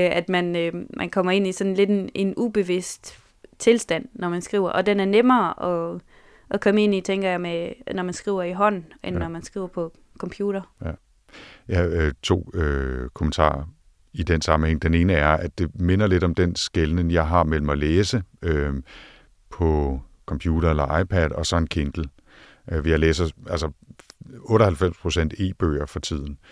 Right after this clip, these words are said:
Speaker 2: og har gjort det i mange år. Men når jeg læser på en Kindle, så er jeg ikke på samme måde fristet til at, at lige gøre noget på nettet, eller lige tjekke Twitter eller et eller andet, fordi det, selvom man godt kunne, så går det ekstremt langsomt, og det er rodet og så videre, ikke? Hvor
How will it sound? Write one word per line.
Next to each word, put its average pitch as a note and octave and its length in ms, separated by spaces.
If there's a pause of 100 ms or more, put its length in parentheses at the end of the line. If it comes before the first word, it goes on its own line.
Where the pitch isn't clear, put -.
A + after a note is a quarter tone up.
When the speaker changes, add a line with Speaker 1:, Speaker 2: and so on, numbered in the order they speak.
(260)
Speaker 2:
og D#2+ 100
har D#2+ 80
gjort D#2 240
det F2+ 60
i D#2+ 40
mange D2+ 320
år. C#2+ 220
Men D2+ 480
når E2+ 120
jeg D#2+ 100
læser F#2 240
på G2 100
en D#2+ 80
Kindle, E2 380
så - 140
er F2+ 40
jeg E2 100
ikke - 140
på F#2+ 80
samme E2 240
måde E2 160
fristet D#2 500
til - 160 (540)
at, F#2+ 60
at D2+ 220 (340)
lige F2 260
gøre D#2+ 220
noget D#2+ 160
på F2+ 100
nettet, D2 280
eller D2 140
lige E2+ 260
tjekke - 320
Twitter E2 360
eller D2+ 140
et D2 40
eller D#2 140
andet, D#2 140
fordi E2 200
det, D#2 240 (280)
selvom F2 280
man D#2 160
godt D#2+ 220
kunne, F2 320
så - 100
går D2+ 220
det - 220
ekstremt F2+ 680
langsomt, D2+ 440
og D2+ 120
det D#2+ 60
er D2 40
rodet D2 460
og D#2+ 160
så - 120
videre, C#2+ 300
ikke? G2+ 120 (320)
Hvor E2+ 280